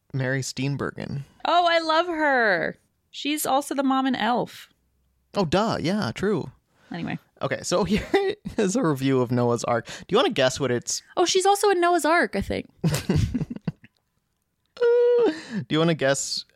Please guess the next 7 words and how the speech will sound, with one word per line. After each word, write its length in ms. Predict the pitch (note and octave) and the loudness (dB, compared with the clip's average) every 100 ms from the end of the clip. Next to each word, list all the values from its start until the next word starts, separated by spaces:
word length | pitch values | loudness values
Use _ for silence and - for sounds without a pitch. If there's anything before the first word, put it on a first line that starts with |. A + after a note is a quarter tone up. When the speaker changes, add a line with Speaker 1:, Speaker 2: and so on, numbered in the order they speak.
| - | -18
Speaker 1:
this 400 | - - C3+ B2 | -16 -6 -4 -4
person's 440 | - B2 - A#2+ | -2 -2 0 -2
feelings 400 | - A#2+ A2+ A#2 | -2 -2 0 0
about 420 | A2+ G2+ G#2+ A2+ - | -2 -2 -2 -2 -2
Noah's 300 | A#2 G#2 A#2 | -2 -2 -4
Ark? 280 | - - - _ - - - - - - _ _ _ _ _ | -8 -10 -20 _ -20 -20 -20 -20 -20 -20 _ _ _ _ _
Speaker 2:
Um, 500 | C#4+ D#4+ D#4 D#4+ D#4+ | 2 4 6 6 4